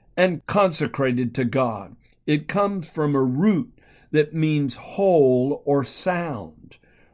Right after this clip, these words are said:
Holiness is one of the essential attributes of God.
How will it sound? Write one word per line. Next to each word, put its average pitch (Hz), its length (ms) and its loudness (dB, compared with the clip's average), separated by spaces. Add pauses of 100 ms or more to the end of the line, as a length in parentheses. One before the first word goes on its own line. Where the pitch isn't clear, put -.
(140)
Holiness 170 760 4
is 160 280 -2
one 147 240 0
of 151 120 -4
the 160 220 -2
essential 196 1080 -2
attributes 131 1040 -2
of 165 200 -4
God. 208 440 -6